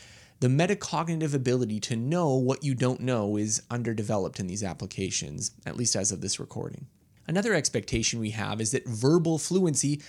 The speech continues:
tracks to other aspects of intelligence. We expect that someone who can spout lines from Shakespeare, explain quantum computing, and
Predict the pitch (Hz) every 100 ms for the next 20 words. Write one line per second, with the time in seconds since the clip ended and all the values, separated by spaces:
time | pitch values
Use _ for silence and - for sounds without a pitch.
0 | - - 131 139 - 151 - - 110 117
1 | 104 - 110 - 98 107 139 160 117 -
2 | - - - - - - - 160 - 156
3 | 151 147 - 135 143 143 151 165 160 -
4 | 135 165 135 131 147 160 151 - 147 -
5 | 143 156 147 - - 131 165 165 - 156
6 | 156 143 147 139 156 156 151 135 123